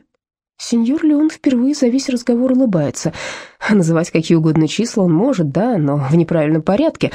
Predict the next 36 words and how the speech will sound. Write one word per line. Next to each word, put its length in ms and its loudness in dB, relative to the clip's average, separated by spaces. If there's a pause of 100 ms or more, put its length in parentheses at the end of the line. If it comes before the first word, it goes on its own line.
(300)
А 100 2
его 120 2
пометки 400 0
карандашом 600 2
вы, 80 0
конечно, 560 2
можете 340 0
именовать 420 0
письмом, 480 0
и 40 2
он 160 2
их 140 -6
может 300 0
именовать 400 0
письмом, 400 0 (320)
однако 360 2
это 120 0
не 120 4
письмо 420 2 (220)
в 120 2
общем 280 -2
понимании. 540 -2 (420)
Вероятно, 560 2
в 80 2
них 240 2
есть 340 2
некий 240 2
внутренний 460 2
смысл, 420 -2
но 300 0
судить 400 -2
я 80 2
об 100 0
этом 220 2
не 80 4
могу. 400 2